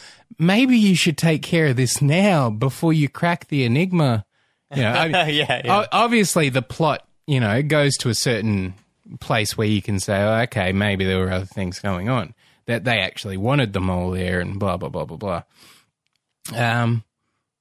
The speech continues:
Speaker 1: but I, I was so naive about the whole thing that you, you were saying, um, uh, in the end, um, and, and this was outside of the movie, you know, you were giving me the,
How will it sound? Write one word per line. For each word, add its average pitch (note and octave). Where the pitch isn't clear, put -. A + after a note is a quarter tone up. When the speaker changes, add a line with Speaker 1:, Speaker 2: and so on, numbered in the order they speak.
Speaker 1:
but E3+
I, G3+
I D#3+
was A3
so F3+
naive D3
about B2
the A2+
whole G#2+
thing F#3+
that G2
you, C#3+
you D3+
were E3
saying, G#2
um, F#2+
uh, F#2+
in C#3+
the A2+
end, B2+
um, F#2
and, A#2
and A#2
this A#2
was G2+
outside G2+
of F#2+
the F#2
movie, G#2
you G2
know, F#2+
you F#2+
were F#2
giving F#2+
me F#2+
the, F#2